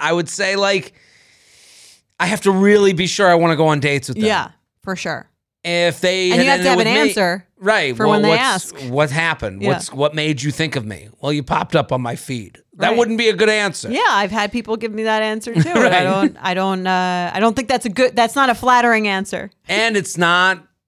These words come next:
Speaker 1: again, if you're out there and that's the answer you get, I would say if I said it, I wouldn't really, it would be kind of frivolous.
Speaker 2: If you said what?
Speaker 1: If I said, "Oh, if <laughs> you," if I, if I came back to someone 'cause they showed up on my feed,
Speaker 2: Mm-hmm.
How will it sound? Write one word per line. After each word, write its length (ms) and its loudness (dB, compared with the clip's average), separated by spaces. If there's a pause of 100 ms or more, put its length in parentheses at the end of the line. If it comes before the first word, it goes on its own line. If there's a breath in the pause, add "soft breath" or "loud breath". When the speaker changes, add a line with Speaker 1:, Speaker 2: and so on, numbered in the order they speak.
(160)
Speaker 1:
again, 540 0
if 160 -6
you're 100 2
out 220 0
there 120 0
and 100 -2
that's 380 -6
the 140 -6
answer 220 -4
you 120 -4
get, 200 -2
I 80 0
would 120 -4
say 140 -2
if 100 -4
I 140 0
said 320 -4
it, 120 2
I 180 0
wouldn't 580 -8 (240)
really, 360 -8 (140)
it 80 -10
would 100 -6
be 140 -2
kind 220 -8
of 80 -12
frivolous. 560 -6 (540)
Speaker 2:
If 60 -20
you 80 -10
said 160 -6
what? 320 -10
Speaker 1:
If 100 -8
I 140 0
said, 200 -2
"Oh, 60 2
if 340 -2
<laughs> 220 -6
you," 240 -2
if 180 -4
I, 140 0
if 160 -4
I 160 2
came 340 -4
back 220 0
to 60 -10
someone 220 0
'cause 120 -6
they 120 -4
showed 180 0
up 40 -2
on 80 -12
my 140 -4
feed, 320 -10 (140)
Speaker 2:
Mm-hmm. 180 -4